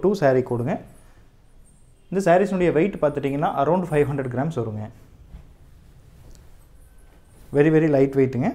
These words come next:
இது எல்லாம் handloom made அப்படிங்கிறதுனால unique pieces மட்டுமே நம்ம make பண்ணுவோம். அதாவது ஒரு pattern ஒரு கலர்ல பார்த்துட்டிங்கன்னா one or two தான் நம்ம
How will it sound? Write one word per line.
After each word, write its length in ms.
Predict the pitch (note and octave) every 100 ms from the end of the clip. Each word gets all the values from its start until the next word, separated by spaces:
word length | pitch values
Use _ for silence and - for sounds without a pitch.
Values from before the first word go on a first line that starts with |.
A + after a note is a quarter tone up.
| - - - - - - - - - - - - - - - - - - - - - - - - - - - -
இது 80 | D#3+ F3+
எல்லாம் 180 | G3 E3+ E3
handloom 380 | F#3 F#3+ F#3 F3
made 120 | E3+
அப்படிங்கிறதுனால 600 | D#3 D#3+ D3+ C#3+ C#3 G3 D#3+
unique 260 | F3+ G3 F#3+
pieces 240 | F3 D#3+ D3
மட்டுமே 260 | C3 E3+ D#3+
நம்ம 160 | C#3+ C3+
make 180 | C#3+ C#3
பண்ணுவோம். 300 | C#3+ E3 G3 -
அதாவது 360 | C3+ C#3 D3 E3 E3 C#3
ஒரு 120 | D3+ D3+
pattern 340 | D3 D#3 F#3+ C#3+
ஒரு 120 | C#3 C#3
கலர்ல 280 | C3+ C#3+ C#3+
பார்த்துட்டிங்கன்னா 440 | C3+ C3+ C3 D3+ D3 C3+
one 100 | D#3 D#3+
or 40 | - D#3
two 100 | D#3 D#3+
தான் 140 | D#3
நம்ம 200 | C3+ C3+